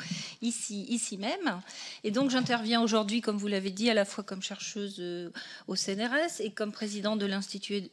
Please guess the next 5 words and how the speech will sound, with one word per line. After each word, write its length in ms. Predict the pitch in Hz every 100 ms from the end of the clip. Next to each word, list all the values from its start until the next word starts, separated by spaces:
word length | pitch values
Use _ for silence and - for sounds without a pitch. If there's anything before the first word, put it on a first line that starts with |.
| -
euh, 240 | 175 180 175
Émilie 340 | 202 196 190
du 100 | 185
Châtelet. 560 | 190 220 208 262 262 285 - - - - - -
Euh, 320 | 208 208 202